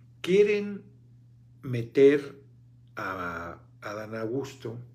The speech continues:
Este, este es, todo esto es la derecha, ¿eh? Las encuestadoras en general son de la derecha. A su, a esos intereses sirven. Y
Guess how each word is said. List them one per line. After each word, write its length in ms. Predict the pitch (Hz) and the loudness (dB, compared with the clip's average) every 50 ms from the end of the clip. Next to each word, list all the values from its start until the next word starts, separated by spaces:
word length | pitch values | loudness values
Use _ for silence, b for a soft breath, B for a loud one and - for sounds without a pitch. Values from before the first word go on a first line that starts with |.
| - - - | -20 -14 -10
Este, 340 | - 226 180 - - - 185 | -10 -8 -8 -8 0 2 2
este 200 | 175 - - 220 | 2 2 -4 -6
es, 260 | 175 - - - - - - | -8 -8 -10 -14 -18 -4 6
todo 220 | - 233 240 269 | 6 6 8 6
esto 200 | 240 - - - | 4 0 -2 -6
es 120 | 220 180 196 | -6 -2 0
la 100 | 147 - | -2 -2
derecha, 640 | - 92 95 117 156 180 175 175 - - 71 76 | -2 -4 0 2 2 2 2 0 -6 -10 -10 -10
¿eh? 280 | 90 92 - - - - - - - - | -10 -10 -10 -10 -12 -14 -18 -20 -16 -8
Las 200 | 127 127 120 - | -6 -4 -2 -2
encuestadoras 840 | 147 135 - - 165 190 180 - 180 180 185 208 233 233 220 180 - - | -4 -4 -2 -2 -2 -2 -2 -2 -2 0 0 0 0 0 -2 -4 -6 -8
en 100 | 110 - | -8 -6
general 500 | - 110 101 98 98 92 101 120 127 - - | -8 -8 -8 -6 -6 -6 -6 -8 -8 -10 -14
son 180 | - 92 90 | -12 -12 -10
de 120 | - - 85 | -10 -10 -12
la 140 | - - - | -12 -14 -16
derecha. 540 | - 67 67 65 - 60 - - - - - - - - - - - - - - - _ - - | -16 -16 -16 -16 -18 -16 -16 -16 -18 -18 -20 -20 -20 -20 -20 -20 -20 -20 -20 -20 -20 _ -20 -16
A 120 | - 123 | -12 -12
su, 140 | - - 139 | -8 -6 -6
a 100 | 120 120 | -4 -4
esos 260 | 127 131 143 143 - | -4 -4 -4 -6 -8
intereses 540 | - 98 90 87 95 87 90 90 92 90 - | -8 -12 -10 -10 -10 -8 -8 -10 -10 -12 -14
sirven. 400 | - - 64 65 - - - - - B B B B B B B B B B B B B B B B B - _ - - - | -14 -16 -16 -18 -20 -20 -20 -20 -20 B B B B B B B B B B B B B B B B B -20 _ -20 -10 -8
Y 420 | 151 160 165 160 165 180 - - | -6 -4 -4 -6 -6 -8 -10 -14